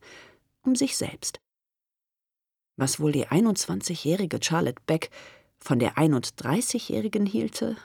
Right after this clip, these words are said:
die von Schlafmangel gezeichnet war und mit ungewaschenem Haar herumlief? „Wohin gehen wir?“, fragte Oscar. „Wohin wir immer gehen, zum Teich.“ In dem Moment passierte es. Wie ein silbriger Blitz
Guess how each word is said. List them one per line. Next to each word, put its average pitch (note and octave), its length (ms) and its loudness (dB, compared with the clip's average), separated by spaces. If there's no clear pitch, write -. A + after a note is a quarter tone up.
die B2 120 -2
von A#2 160 0
Schlafmangel E3+ 580 4
gezeichnet F#3 560 0
war F#3 320 -4
und - 180 -10
mit - 440 -6
ungewaschenem C#3 680 4
Haar C#3+ 140 4
herumlief? C3 640 0
„Wohin B3+ 300 8
gehen C4+ 260 8
wir?“, E3 240 2
fragte - 380 2
Oscar. C#3+ 360 -6
„Wohin D4 300 10
wir C#4 340 8
immer F4 240 6
gehen, - 300 -2
zum F#3+ 200 4
Teich.“ G#3+ 380 0
In F#3+ 220 6
dem A3 200 6
Moment G3 600 -2
passierte D3 560 -2
es. - 160 -6
Wie A#3 160 8
ein A3+ 200 6
silbriger A3 540 4
Blitz - 500 -2